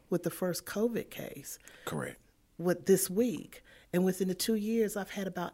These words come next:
Speaker 1: eight friends that are going to therapy. But like I said, when I asked, there was not a reason. It wasn't like, "Well, Patrice, I'm having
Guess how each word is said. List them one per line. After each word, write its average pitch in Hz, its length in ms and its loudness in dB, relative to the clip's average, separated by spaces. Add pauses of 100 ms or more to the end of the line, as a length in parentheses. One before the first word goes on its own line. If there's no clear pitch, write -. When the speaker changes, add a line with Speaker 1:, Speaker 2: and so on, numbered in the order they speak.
Speaker 1:
eight 190 240 -2
friends 202 460 -2
that 175 160 0
are 170 100 0
going 185 360 0
to 220 100 -4
therapy. 156 480 0
But 165 220 0
like 160 200 -4
I 156 40 -14
said, 208 340 -4
when 156 120 -4
I 151 200 -8
asked, 190 420 -6 (360)
there 214 100 6
was 214 160 -2
not 226 200 2
a 220 60 0
reason. 233 440 2
It 185 80 2
wasn't 196 340 2
like, 190 240 -4
"Well, 180 160 0
Patrice, 180 480 -4
I'm 165 140 -4
having 170 380 -4